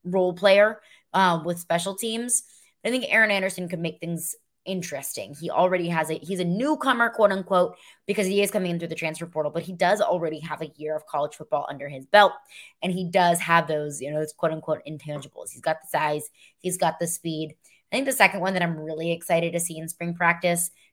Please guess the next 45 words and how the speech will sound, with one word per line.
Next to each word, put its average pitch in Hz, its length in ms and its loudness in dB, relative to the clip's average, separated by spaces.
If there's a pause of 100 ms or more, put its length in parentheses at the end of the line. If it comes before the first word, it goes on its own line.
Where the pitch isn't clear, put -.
to 170 100 -4
see 185 380 -2
get 170 220 0
acclimated 165 580 0
into 151 160 -8
college 156 420 4
ball, 170 460 6 (240)
is 226 100 2
Shelton 277 320 4
Sampson. 175 440 -2 (1160)
Five-star 220 360 8
wide 208 140 12
receiver 196 280 0
out 180 140 8
of 170 40 -10
Catholic 170 300 0
High. 165 380 8 (400)
Is 175 100 -6
he 254 100 -4
gonna 302 140 2
be 294 140 -6
ready 214 280 6 (380)
in 196 140 0
year 165 180 0
one? 143 320 -6 (160)
You 190 120 0
know, 196 200 4 (140)
I 160 160 6
think 262 180 0
that 214 280 6
it 208 120 -2
can 233 160 -6
be 190 80 -4
difficult 180 460 -4
sometimes, 262 340 -6
not 311 180 0
always. 170 360 2
I'm 175 100 -2
not 170 160 0 (120)
saying 175 300 -2
that 170 140 -4
this 170 160 -2
is 165 140 -6
Shelton 156 260 -4
Sampson, 202 480 -4